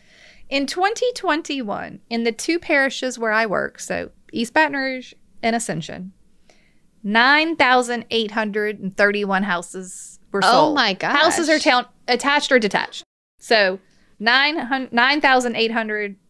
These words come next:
Speaker 1: and thirty-one houses sold in twenty twenty-one.
Speaker 2: Wow.
Speaker 1: If I <laughs> wanted to sell forty houses, that is point four percent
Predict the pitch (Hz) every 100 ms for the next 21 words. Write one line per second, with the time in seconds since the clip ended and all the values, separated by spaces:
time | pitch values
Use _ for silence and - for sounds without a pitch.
0 | _ - 196 220 220 202 185 180 190 -
1 | - 175 - 175 175 - - - - -
2 | 175 135 160 - _ _ _ 240 220 208
3 | - 214 185 196 180 143 90 202 190 -
4 | 160 214 165 - 208 220 269 302 302 285
5 | 302 - 226 - 240 220 233 247 202 214
6 | 254 262 - _ _ _ 220 214 190 -
7 | - _ - _ - - 311 320 - -
8 | _ _ _ _ - - 262 269 254 254
9 | 254 _ _ _ - 254 208 233 160 -